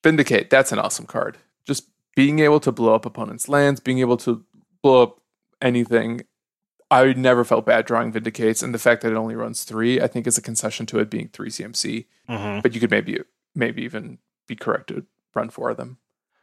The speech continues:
Speaker 2: So what was playing this deck like then, Stan?
Speaker 1: Hard and frustrating. Um, I, I think there's a little bit of tension when you want to figure out if you're supposed to play s-, proactively with some of your hand disruption,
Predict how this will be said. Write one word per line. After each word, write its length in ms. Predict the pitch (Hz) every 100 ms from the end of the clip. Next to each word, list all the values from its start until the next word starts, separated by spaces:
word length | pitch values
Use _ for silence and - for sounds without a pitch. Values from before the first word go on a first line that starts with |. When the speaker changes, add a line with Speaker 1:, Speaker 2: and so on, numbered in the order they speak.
| -
Speaker 2:
So 140 | -
what 120 | 156 196
was 100 | 190
playing 240 | - 160
this 120 | 135
deck 240 | - 131 -
like 160 | 92 -
then, 140 | 87
Stan? 340 | - 87 87 98 _ -
Speaker 1:
Hard 360 | 123 127 127 -
and 120 | 120
frustrating. 640 | 120 113 - 107 107 117 _ _ -
Um, 680 | 127 120 113 113 113 113 - _ - - -
I, 100 | 160 -
I 80 | 170
think 260 | - 254 262
there's 200 | 240 202
a 60 |
little 220 | 170 170
bit 120 | 165 160
of 100 | -
tension 520 | 143 123 - 135 131 -
when 400 | 113 117 127 127
you 140 | 123 120
want 240 | 120 127
to 40 | 127
figure 380 | - 120 120
out 400 | 113 113 110 110 - _ _ _
if 180 | - 120
you're 180 | 117 117
supposed 680 | - 120 - - 117 113 -
to 360 | 123 113 110 107 -
play 340 | - 135 135
s-, 280 | 139 - - _
proactively 840 | - 135 131 143 170 180 208 226 -
with 160 | 127 131
some 200 | 143 131
of 80 | 127
your 100 | 131
hand 180 | 127 127
disruption, 720 | 131 143 131 - 131 131 127